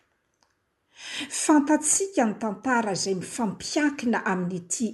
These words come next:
Eksodosy toko fa efatra amby telopolo ity, fa rehefa naharitraritra ny fotoana ny aonan'i Mosesy tamin'Andriamanitra tao an-tendrombohitra,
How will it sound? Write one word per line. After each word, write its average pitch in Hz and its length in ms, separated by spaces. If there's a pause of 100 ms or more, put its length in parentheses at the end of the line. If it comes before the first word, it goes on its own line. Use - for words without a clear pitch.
Eksodosy 190 640
toko - 160
fa - 280 (120)
efatra 175 400
amby 160 220
telopolo 160 500
ity, 294 300 (1300)
fa 269 180
rehefa 262 880
naharitraritra 240 1300
ny 190 100
fotoana 220 640 (380)
ny 196 180
aonan'i 185 320
Mosesy - 560
tamin'Andriamanitra 180 960
tao 175 240
an-tendrombohitra, 175 1300